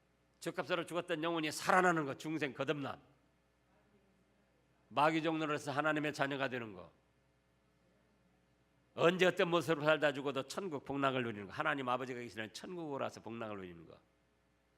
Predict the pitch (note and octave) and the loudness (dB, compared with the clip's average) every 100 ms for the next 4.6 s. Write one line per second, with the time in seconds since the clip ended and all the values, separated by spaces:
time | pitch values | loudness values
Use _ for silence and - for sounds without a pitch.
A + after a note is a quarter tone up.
0 | _ _ _ _ _ _ _ _ _ _ | _ _ _ _ _ _ _ _ _ _
1 | _ - _ _ _ _ _ _ A#2 G#2+ | _ -20 _ _ _ _ _ _ -14 -6
2 | C3 B2 F2+ - _ _ _ _ _ _ | -2 -2 -6 -20 _ _ _ _ _ _
3 | _ _ _ _ _ _ _ _ _ _ | _ _ _ _ _ _ _ _ _ _
4 | _ - B2 D#3 C#3 | _ -10 -2 0 -2